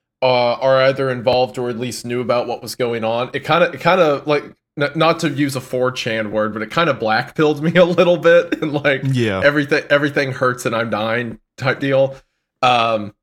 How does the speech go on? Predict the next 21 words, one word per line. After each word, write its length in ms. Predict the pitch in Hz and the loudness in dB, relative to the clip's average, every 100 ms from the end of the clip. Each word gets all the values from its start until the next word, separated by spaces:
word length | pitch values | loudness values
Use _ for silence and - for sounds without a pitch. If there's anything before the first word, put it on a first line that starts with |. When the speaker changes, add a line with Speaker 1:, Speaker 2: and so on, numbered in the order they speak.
| - | 0
Speaker 1:
so 120 | 160 | 2
I, 240 | 165 175 | 4 4
I 40 | 170 | 4
had 200 | 190 220 | 4 4
to, 80 | 214 | 4
like, 200 | 175 - | 2 2
separate 440 | - 160 156 135 | 0 2 2 0
myself 340 | 123 117 120 | -4 -2 -4
from 160 | 117 113 | -4 -10
it 60 | 92 | -6
for 120 | 117 | -4
a 40 | |
while. 180 | 117 120 | -2 -2
So 160 | - - | -2 2
I 140 | 165 | 2
haven't 340 | 262 254 180 131 | 4 0 -2 -2
looked 200 | 151 - | -4 -4
at 120 | 170 | -8
the 60 | 190 | -6
details 760 | 226 220 233 220 220 220 - | -6 -4 -2 -2 -2 -6 -12
since 480 | - 214 214 - - | -4 -2 -2 -6 -12